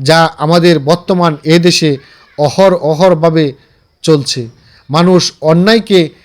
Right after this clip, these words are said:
ন্যায় বলে চালিয়ে দিচ্ছে।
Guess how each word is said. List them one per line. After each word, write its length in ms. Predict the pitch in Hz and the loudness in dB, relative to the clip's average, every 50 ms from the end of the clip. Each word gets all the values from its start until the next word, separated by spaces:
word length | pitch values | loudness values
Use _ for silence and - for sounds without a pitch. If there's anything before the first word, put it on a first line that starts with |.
| _ _ _ 151 | _ _ _ -4
ন্যায় 300 | 151 165 180 190 208 214 | 0 2 2 4 2 2
বলে 380 | 175 180 180 170 165 156 139 131 _ _ _ _ _ _ _ _ _ _ _ _ _ _ _ _ _ _ _ _ _ | 2 2 2 2 2 0 -2 -6 _ _ _ _ _ _ _ _ _ _ _ _ _ _ _ _ _ _ _ _ _
চালিয়ে 320 | - 160 156 151 151 151 | -2 0 0 2 0 0
দিচ্ছে। 420 | 139 135 127 123 - - - 107 | -2 -4 -8 -8 -10 -14 -14 -14